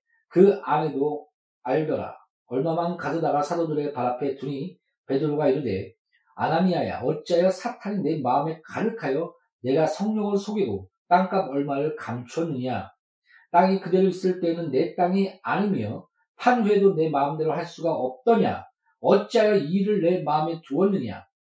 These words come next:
사람에게 거짓말한 것이 아니오 하나님께로다." 아나니아가 이 말을 듣고 엎드려져 혼이 떠나니, 이 일을 듣는 사람 다 크게 두려워하더라. 젊은 사람들이 일어나 시신을 싸서 매-, 어, 메고 나가 장사하니라.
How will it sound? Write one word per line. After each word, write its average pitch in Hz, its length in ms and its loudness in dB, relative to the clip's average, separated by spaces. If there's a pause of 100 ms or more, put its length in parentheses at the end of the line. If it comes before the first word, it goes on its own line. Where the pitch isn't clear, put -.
(100)
사람에게 143 460 -2
거짓말한 143 500 -2
것이 143 280 -6
아니오 156 320 -2
하나님께로다." 226 880 -2 (640)
아나니아가 190 500 4
이 175 180 0
말을 202 260 4
듣고 196 540 4 (100)
엎드려져 202 960 0 (100)
혼이 240 280 -4
떠나니, 127 380 -4 (180)
이 185 280 0
일을 180 260 2
듣는 175 260 -2
사람 160 320 -4
다 143 240 0
크게 - 440 -4
두려워하더라. 143 760 0 (580)
젊은 202 360 4
사람들이 185 380 0
일어나 160 300 0
시신을 185 420 -4
싸서 160 400 -4
매-, 139 220 -6 (120)
어, 151 200 -6
메고 156 500 -2
나가 127 520 -4 (240)
장사하니라. 147 760 -4